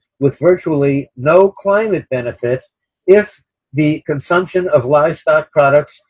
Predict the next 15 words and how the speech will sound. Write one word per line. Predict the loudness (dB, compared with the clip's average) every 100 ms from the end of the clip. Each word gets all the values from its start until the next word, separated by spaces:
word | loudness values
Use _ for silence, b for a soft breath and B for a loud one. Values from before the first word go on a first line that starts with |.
| _ -8
continues | -8 -2 0 2 0 0
to | -2 -2 -2 -8
increase | -10 0 2 2 0
in | -6 -6
China | -6 -4 -2 0 0 -2 -8 _ -4
and | -2 0 2
elsewhere. | 2 2 0 2 4 2 -4 _ _ _ _
So, | 0 4 4 2 0
uh, | 0 2 2 0 -2 -10 b b -2
let's | -2 -2
translate | 0 2 2 2 2 2
this | 2 0
show | 2 4 2
into | 0 -2
Chinese, | 0 0 0 0 0 -4 -8